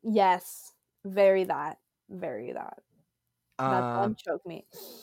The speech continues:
Speaker 2: <laughs> That's
Speaker 1: Um,
Speaker 2: on Choke Me.
Speaker 1: <laughs>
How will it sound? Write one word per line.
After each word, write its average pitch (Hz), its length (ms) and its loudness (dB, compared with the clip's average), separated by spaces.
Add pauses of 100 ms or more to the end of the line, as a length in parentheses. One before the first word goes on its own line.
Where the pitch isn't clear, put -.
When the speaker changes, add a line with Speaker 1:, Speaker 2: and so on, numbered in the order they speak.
(260)
Speaker 2:
<laughs> - 1000 -4
That's 139 280 4
Speaker 1:
Um, 131 80 2
Speaker 2:
on 131 140 -2
Choke 143 600 -2
Me. 226 100 4
Speaker 1:
<laughs> - 800 -8